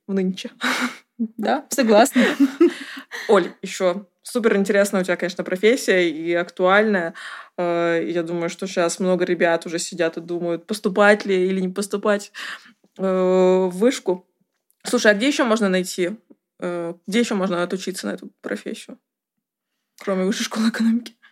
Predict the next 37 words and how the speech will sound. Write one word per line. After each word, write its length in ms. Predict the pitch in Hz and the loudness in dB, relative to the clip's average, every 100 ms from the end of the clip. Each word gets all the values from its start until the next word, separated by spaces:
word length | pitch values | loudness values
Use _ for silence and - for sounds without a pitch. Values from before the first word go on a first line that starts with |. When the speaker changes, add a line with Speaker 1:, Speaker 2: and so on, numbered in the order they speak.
| _ _ _ _ _ | _ _ _ _ _
Speaker 2:
М, 420 | 220 214 208 208 - _ - _ | 4 4 4 0 -4 _ -20 _
я 180 | 214 208 | 2 4
думаю, 300 | 208 233 220 | 6 6 6
что 200 | 208 - 208 | 4 2 2
это 220 | 202 208 | 2 0
есть 500 | 202 208 208 - - | 4 4 4 0 -4
во 240 | 196 185 | -2 2
многих 400 | 196 202 196 196 202 | 2 4 2 -2 -4
ведущих 420 | 196 202 - 196 | -4 -6 -8 -4
вузах. 420 | 214 262 214 - _ 214 | -2 -2 -4 -6 _ 0
Я 140 | 202 | 2
вообще 200 | 196 190 202 | 2 0 -2
училась 280 | 208 196 | 0 -4
по 80 | - | -2
направлению 480 | 190 202 190 202 190 | -2 -2 0 0 2
Speaker 1:
А. 40 | 220 | 4
Speaker 2:
финансы. 580 | 208 233 277 220 185 190 _ - 240 | 6 6 2 -2 -6 -8 _ -2 2
Speaker 1:
А. 320 | 214 185 226 - | 4 2 -4 -4
Speaker 2:
Э, 520 | 208 196 190 185 185 | 0 0 0 -2 -2
то 100 | 202 | -4
есть 140 | 202 | -2
это 100 | 196 | -2
были 160 | 196 196 | -2 0
просто 320 | 202 202 202 | 0 0 -2
корпоративные 640 | 185 - 190 - 202 196 | -6 -6 -6 -2 0 0
финансы. 640 | 190 202 185 190 190 - 185 _ | 0 2 2 0 -2 -6 -8 _
Speaker 1:
То 60 | 233 | -8
есть 80 | 247 | -6
это 80 | |
просто 220 | 226 233 220 | -8 -4 2
Speaker 2:
И 40 | |
Speaker 1:
финансовая 220 | 214 214 | 4 4
Speaker 2:
потом, 140 | 220 247 | 6 6
Speaker 1:
аналитика, 280 | 254 214 240 | 6 2 -4
да, 120 | 220 | -8
какая-то? 360 | 208 208 202 | -2 0 2
Speaker 2:
э, 40 | 202 | -2